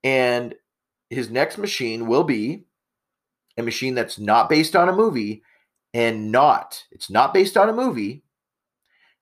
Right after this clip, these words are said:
and it's not based in music. It's not dad rock. And we know that Stern does not do,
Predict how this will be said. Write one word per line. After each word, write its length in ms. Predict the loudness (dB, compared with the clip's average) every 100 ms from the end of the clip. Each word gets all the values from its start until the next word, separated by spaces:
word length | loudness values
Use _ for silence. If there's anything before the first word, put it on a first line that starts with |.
| _ -4
and 140 | -4
it's 240 | -4 -8 -12
not 680 | -4 2 2 2 -4 -16 _ _ _ _ _ _ _ -2
based 280 | 0 -2 -8
in 120 | -4
music. 440 | -2 -4 -8 -20 _ _ _ _ _ _ _ _ _ _ _ _ _ _ _ _ _ _ _ _ _ _ _
It's 160 | -8 2
not 220 | 2 4
dad 240 | 4 4
rock. 320 | 0 -4 -14 _ _ _ _ _ _ -20 -8
And 120 | -2 0
we 120 | 2
know 460 | 4 6 6 4
that 180 | 2 -2
Stern 400 | -4 -2 0 0
does 200 | 0 0
not 440 | 0 2 2 -2 -6
do, 540 | -2 -2 -4 -10